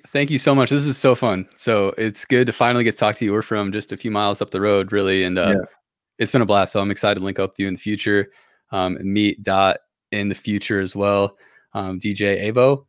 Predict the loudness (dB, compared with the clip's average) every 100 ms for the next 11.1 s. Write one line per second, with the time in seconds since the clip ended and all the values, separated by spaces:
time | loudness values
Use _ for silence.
0 | -2 2 2 0 _ _ _ _ _ _
1 | 2 4 4 4 6 4 4 2 2 2
2 | 4 4 2 0 -2 -2 -4 -4 -12 -10
3 | -4 -2 -2 -2 -2 -6 -10 -8 -8 -2
4 | -2 0 -4 -6 -6 -4 -4 -4 -4 -8
5 | -6 -8 -6 -4 -4 -6 -20 -20 _ 2
6 | 4 2 0 2 0 2 -2 -2 -4 -8
7 | -8 -10 -10 -10 -10 -8 -8 -10 -6 -4
8 | -4 -4 -6 -6 -6 -6 -6 -6 -6 -8
9 | -4 -2 0 -2 -6 -16 -8 -4 -4 -2
10 | -4 -4 -2 0 0 -2 -2 -2 0 0
11 | 0